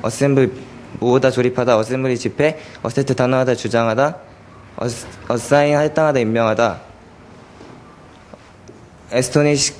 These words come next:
놀라게 하다, 얼렛-, 어스레딕 운동선수의 애트모스피어 대기권, 대-, 아, 대기권, 대기 분위기, 어-, 어텐던트 안내원 따라다니는, 어타이어 차례피다 복장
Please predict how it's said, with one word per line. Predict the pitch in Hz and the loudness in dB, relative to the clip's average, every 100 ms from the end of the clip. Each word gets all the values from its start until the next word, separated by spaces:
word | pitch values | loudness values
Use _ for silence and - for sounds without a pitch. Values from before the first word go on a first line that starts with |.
| - | -6
놀라게 | - 120 127 120 | 0 4 4 4
하다, | 117 117 110 - - - - - - - | 2 2 0 -4 -18 -20 -20 -20 -20 -12
얼렛-, | 110 123 139 139 139 - - - - - | 0 4 4 2 -2 -18 -20 -20 -20 -6
어스레딕 | 117 120 143 139 135 135 131 - - - - | -6 0 4 4 4 2 0 -10 -20 -20 -8
운동선수의 | 113 117 127 127 120 120 143 151 - - 117 | -2 2 2 2 2 2 2 0 -8 -8 -8
애트모스피어 | 117 135 127 - 131 | -2 -2 -2 2 2
대기권, | 117 120 - 127 117 | 4 2 0 0 0
대-, | 127 110 - - | 0 -2 -2 -8
아, | |
대기권, | 110 123 127 131 - 139 123 - - | -2 0 0 -2 0 0 0 -6 -6
대기 | 123 117 123 | -2 2 2
분위기, | 123 113 113 143 175 - - - - - - - - - - - - - - - - - - - | 4 2 4 2 2 -6 -18 -20 -20 -20 -20 -20 -20 -20 -20 -20 -14 -12 -12 -18 -20 -20 -20 -12
어-, | - 127 - - | -8 -8 -10 -6
어텐던트 | 131 131 156 156 147 143 147 | -6 0 2 4 2 2 0
안내원 | 117 123 127 | 2 0 0
따라다니는, | 131 135 127 120 120 127 101 - - - - - - | 2 2 2 -2 0 0 -2 -6 -16 -18 -20 -20 -10
어타이어 | - 123 - 139 139 123 - - | -4 -2 2 2 4 0 -4 -8
차례피다 | 151 147 143 139 | 0 0 2 2
복장 | 113 107 127 117 95 | 2 0 0 0 0